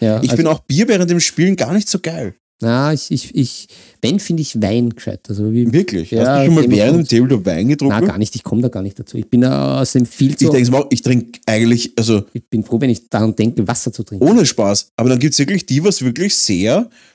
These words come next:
Speaker 2: sich gut mit Bier hydrieren während dem Spiel. Aber ich krieg da,
Speaker 1: Ein
Speaker 2: ich
Speaker 1: Irrglaube. Ein Irrglaube.
Speaker 2: Ja,
Speaker 1: Das ist
Speaker 2: weil ich krieg
Speaker 1: definitiv
Speaker 2: das gar nicht mit irgendwie. Diese, ich, ich, ich würd das gar, das Bier wird bei mir halt warm werden. Weil ich während dem Spielen halt überhaupt nicht so richtig,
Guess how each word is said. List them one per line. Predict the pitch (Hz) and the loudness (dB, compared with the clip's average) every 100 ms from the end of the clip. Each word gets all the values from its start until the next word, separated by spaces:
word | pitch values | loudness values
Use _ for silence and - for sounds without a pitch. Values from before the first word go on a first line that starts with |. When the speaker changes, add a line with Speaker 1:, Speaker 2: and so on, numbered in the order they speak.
| - | -4
Speaker 2:
sich | 135 - | -4 -2
gut | 156 214 | -2 2
mit | 214 - | 2 2
Bier | 196 165 | 2 2
hydrieren | 123 104 110 107 | 2 0 0 2
während | 101 95 95 | 2 0 -2
dem | |
Spiel. | - 101 92 - _ _ _ | -6 -4 -6 -8 _ _ _
Aber | - 110 | -2 0
ich | - | 0
krieg | 127 117 | 0 0
da, | |
Speaker 1:
Ein | 135 | 2
Speaker 2:
ich | 107 156 | 2 2
Speaker 1:
Irrglaube. | 196 147 107 92 98 - | 2 2 0 -2 -8 -10
Ein | 120 | -6
Irrglaube. | 127 147 - - 98 101 - | -2 -2 -4 -12 -14 -8 -2
Speaker 2:
Ja, | 113 131 | 0 0
Speaker 1:
Das | 110 - - - - | -2 -8 -10 -8 -2
ist | |
Speaker 2:
weil | - 113 | 2 2
ich | 117 | 2
krieg | 135 | 0
Speaker 1:
definitiv | |
Speaker 2:
das | - 120 - | 0 0 0
gar | 92 131 | -2 0
nicht | 170 - | 0 0
mit | 156 175 | -2 2
irgendwie. | 107 101 98 | 2 2 2
Diese, | 120 113 113 107 | 2 2 2 2
ich, | 107 | 0
ich, | 117 107 | -2 -2
ich | 104 | -2
würd | 127 123 | -2 -2
das | 120 | -2
gar, | - 113 - - _ - | -2 -4 -6 -20 _ -4
das | 117 | -2
Bier | - 165 | 0 2
wird | 175 | 2
bei | 175 | 2
mir | 143 139 | 2 2
halt | 131 117 | 0 -2
warm | 107 156 | -2 -2
werden. | 87 78 80 _ _ _ _ _ - | -2 -4 -8 _ _ _ _ _ -4
Weil | 107 | -4
ich | 101 | 0
während | 110 135 135 | 0 0 -2
dem | |
Spielen | - - 113 139 | -6 -4 -2 0
halt | 139 | 0
überhaupt | 120 117 101 131 - 147 | 0 -2 -2 -4 -4 -4
nicht | 139 | -2
so | - 123 | -2 -2
richtig, | 131 - 139 135 - | -4 -2 -2 -2 -4